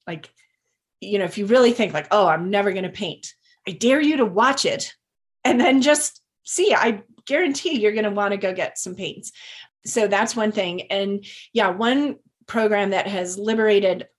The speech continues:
just thousands of people from their old stories around creativity is the twenty-one Day Painting Meditation Challenge. And that's all with watercolor, just in a watercolor journal.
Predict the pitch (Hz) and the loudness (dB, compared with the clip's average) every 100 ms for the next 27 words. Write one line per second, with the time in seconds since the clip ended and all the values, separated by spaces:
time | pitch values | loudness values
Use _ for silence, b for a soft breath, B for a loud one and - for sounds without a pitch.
0 | _ _ _ _ _ 208 - - 196 214 | _ _ _ _ _ -14 -14 -2 0 2
1 | 226 202 190 - 196 185 175 - 190 180 | 0 -2 -6 -8 -6 -4 -4 -4 -6 -6
2 | 175 175 170 185 185 - 190 180 180 170 | -6 -4 -2 -2 -4 -4 -4 -4 -8 -10
3 | 160 190 170 190 180 165 165 170 165 - | -12 -12 -10 -10 -10 -10 -8 -8 -10 -8
4 | 180 165 - 185 180 175 156 185 180 175 | -8 -8 -6 -6 -6 -6 -6 -6 -6 -6
5 | 165 165 165 165 - 160 165 151 117 165 | -6 -8 -8 -8 -8 -10 -10 -10 -10 -14
6 | 170 180 196 - B B B _ 185 208 | -10 -4 -4 -4 B B B _ 2 4
7 | 214 208 - 185 180 175 190 185 175 180 | 4 2 0 0 0 -2 -4 -4 -4 -4
8 | 180 _ _ _ _ _ _ 226 214 214 | -8 _ _ _ _ _ _ -6 -4 -2
9 | 220 180 175 180 202 175 170 180 180 180 | -2 0 0 -2 -4 -6 -4 -6 -6 -6
10 | 180 | -8